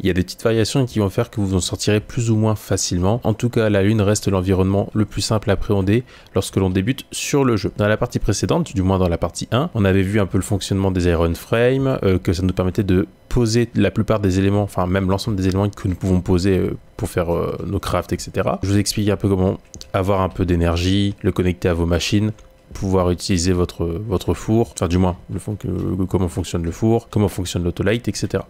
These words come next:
Je vous ai également dit à la fin de la partie un que je vais vous expliquer un peu comment faire pour pouvoir récupérer de l'eau, parce que comme vous pouvez le voir en bas à droite, pour rappel,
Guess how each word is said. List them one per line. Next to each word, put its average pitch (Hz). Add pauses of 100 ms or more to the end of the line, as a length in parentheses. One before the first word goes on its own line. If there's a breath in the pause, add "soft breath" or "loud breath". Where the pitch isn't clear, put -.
Je 101
vous 95
ai -
également 107
dit 113
à 120
la 98
fin 101
de 95
la 90
partie -
un 107
que 107
je 90
vais 87
vous 87
expliquer -
un 98
peu 104
comment 98
faire - (420 loud breath)
pour 147
pouvoir 110 (100)
récupérer 107
de 90
l'eau, 151
parce 117
que -
comme 104
vous 101
pouvez 98
le 95
voir 101
en 98
bas 92
à 92
droite, 95
pour 92
rappel, 95